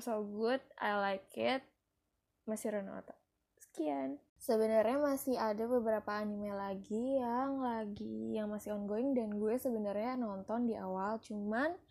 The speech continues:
gue belum lanjutin lagi, nggak, dan gue nggak se-update nonton yang tadi gue udah sebutin itu.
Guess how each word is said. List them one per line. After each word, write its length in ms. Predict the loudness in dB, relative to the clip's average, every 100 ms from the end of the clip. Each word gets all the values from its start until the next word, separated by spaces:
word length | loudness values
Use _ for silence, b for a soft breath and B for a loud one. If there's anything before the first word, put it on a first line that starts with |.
| b b b b _
gue 560 | -2 2 4 6 4 2 -6 _ _ -2
belum 320 | 2 2 2
lanjutin 400 | 2 0 -2 -4
lagi, 640 | -4 -6 -4 0 2 0 b b b _ _
nggak, 260 | 6 6 6 -4 _ 2
dan 240 | 4 4
gue 120 | 4 4
nggak 240 | 6 4
se-update 720 | 2 -4 -2 -2 0 0 0
nonton 320 | -2 -2 -2 -4
yang 160 | -4 -6
tadi 240 | -4 -2
gue 180 | -2 0 -2
udah 120 | -4
sebutin 400 | -6 -6 -6 -8
itu. 400 | -8 -8 -4 -4